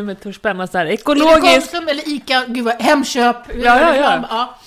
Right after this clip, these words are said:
Speaker 2: Då kan du inte veta, det står så här, "Ekologisk gurka,
Speaker 1: Ja.
Speaker 2: femtionio nittio." Du kan ju inte veta exakt. Det är kanske någon som bara, <laughs> haha! Bara stoppar jag ner det i en kravmärkt ekologisk
Speaker 1: Ja, det är klart.
Speaker 2: plastficka.
Speaker 1: Ja.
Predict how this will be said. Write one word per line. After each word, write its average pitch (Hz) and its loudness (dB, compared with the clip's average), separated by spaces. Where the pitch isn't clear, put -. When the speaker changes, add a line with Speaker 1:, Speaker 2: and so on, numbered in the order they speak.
Speaker 2:
Då 277 -10
kan 339 -6
du 359 -8
inte 285 -4
veta, 277 0
det 262 -8
står 311 -4
så - -10
här, - -8
"Ekologisk 254 -8
gurka, 254 -4
Speaker 1:
Ja. 208 2
Speaker 2:
femtionio 208 -4
nittio." 196 -14
Du 214 -10
kan 247 -12
ju 247 -6
inte 226 -6
veta 240 -8
exakt. 180 -10
Det 220 -10
är 214 -10
kanske 262 -10
någon 226 -8
som 208 -14
bara, 180 -8
<laughs> 190 -8
haha! 262 2
Bara 294 0
stoppar 254 -8
jag 254 -4
ner 233 -4
det 220 -2
i 214 -6
en 220 -12
kravmärkt 208 -4
ekologisk 196 -12
Speaker 1:
Ja, 254 4
det 269 -4
är 311 -4
klart. 240 -4
Speaker 2:
plastficka. 208 -6
Speaker 1:
Ja. 285 -10